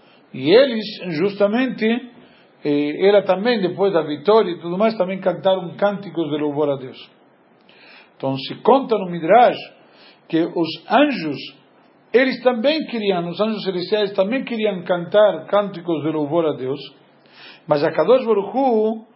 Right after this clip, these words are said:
não deixou eles cantar até que Am Israel terminou de cantar. Quando eles viram o, que, o milagre que Deus fez, a partição,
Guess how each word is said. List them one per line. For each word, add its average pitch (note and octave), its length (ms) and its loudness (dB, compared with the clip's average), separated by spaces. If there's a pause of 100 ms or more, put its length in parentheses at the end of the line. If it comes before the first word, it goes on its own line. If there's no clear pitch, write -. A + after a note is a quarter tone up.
(440)
não A3 340 2
deixou A#3 360 2
eles G#3 240 0
cantar E3+ 640 2 (500)
até F3 320 0
que A#3 200 -2
Am A#3 180 0
Israel G3+ 420 -2
terminou D#3+ 400 -8
de C#3+ 80 -4
cantar. C3 500 -10 (760)
Quando - 180 4
eles A#3+ 240 2
viram A#3 240 0
o, F3 360 -2
que, - 140 -14
o - 120 -6
milagre G3 580 4
que E3 80 -10
Deus F3+ 220 -4
fez, B3+ 220 2
a C#4 80 2
partição, E3 800 -2